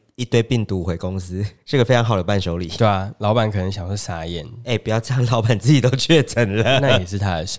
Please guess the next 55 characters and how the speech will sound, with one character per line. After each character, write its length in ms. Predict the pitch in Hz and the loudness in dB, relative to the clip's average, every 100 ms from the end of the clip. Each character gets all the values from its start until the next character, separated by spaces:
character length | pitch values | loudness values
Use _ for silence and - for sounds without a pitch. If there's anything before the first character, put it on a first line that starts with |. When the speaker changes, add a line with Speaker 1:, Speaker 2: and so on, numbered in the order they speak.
| - | -2
Speaker 2:
哎， 100 | 180 - - - - | -2 -2 -14 -18 -2
说 180 | - 147 | 4 4
这 40 | |
种 220 | 165 110 | 4 2
话。 220 | 101 120 104 | 2 0 2
Speaker 1:
哎， 1000 | 123 120 123 127 131 143 151 151 160 | 2 2 4 4 4 6 6 6 4
哎。 40 | 165 | 2
Speaker 2:
说 140 | 160 | 2
到 140 | 170 170 | 2 2
这 140 | 170 160 - | 0 -6 -4
个， 180 | 113 | -2
就 100 | 107 | -2
是 140 | 151 170 - - | -4 -6 -8 -18
我 160 | - 123 | -8 -6
今 120 | 123 | 0
天 80 | 151 | 2
要 40 | |
讲 240 | 170 127 101 | 2 0 0
的， 120 | 101 - - | -2 -4 0
就 100 | 151 | 4
是 80 | |
我 240 | 170 113 110 | 4 4 4
想 160 | 107 | 4
要 80 | 107 | 2
分 200 | 131 127 | 4 2
享 180 | 131 104 | 2 -2
一 40 | 98 | 0
下 120 | 123 | 0
我 60 | |
们 120 | 85 90 | 0 -4
上 220 | 120 104 | -4 -4
一 60 | |
次 200 | 101 113 | -4 -6
去 460 | 101 - 107 104 101 - _ _ - | -4 -2 -2 -2 -4 -10 _ _ -10
溯 320 | - 127 95 | 0 2 2
溪 340 | 95 - 92 | 0 -4 -6
的 140 | 90 87 | -6 -6
事 260 | - 85 | -6 -8
情 260 | 80 - - | -8 -10 -10
啊。 80 | - | -12
Speaker 1:
溯 220 | - 123 | -2 0
溪。 480 | 104 - 101 92 95 - | 0 -2 -6 -6 -8 -8
Speaker 2:
对， 240 | 98 82 - | -8 -8 -2
因 60 | 139 | 0
为 60 | |
这 100 | 147 | 2
是 80 | 151 | 2
我 140 | 127 95 | 2 2
人 140 | 92 | -2
生 120 | 98 | -4
第 140 | 95 95 | -4 -6
一 60 | |
次 120 | 92 | -6
溯 280 | 87 98 82 | -10 -8 -10
溪 400 | - - 67 - | -10 -14 -16 -18